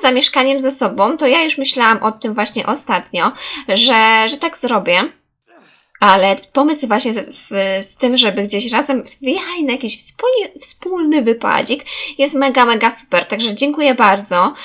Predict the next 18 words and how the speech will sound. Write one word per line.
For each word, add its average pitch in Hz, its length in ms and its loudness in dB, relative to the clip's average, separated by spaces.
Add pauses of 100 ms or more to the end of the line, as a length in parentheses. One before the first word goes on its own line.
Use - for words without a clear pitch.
(320)
E, 214 380 4
oczywiście 226 640 -2
zachęcam 226 460 -4
do 208 80 -6
podsyłania 214 600 -4
pomysłów, 214 460 -4
bo 320 80 -8
ja 415 80 -2
czasami, 294 360 -2
wiecie, 247 240 -4
nie 285 160 0
wpadnę 220 640 0
na 214 160 0
coś, 214 200 -4
tym 240 160 -2
bardziej 196 300 -2
w - 120 -18
trójce. 196 800 -4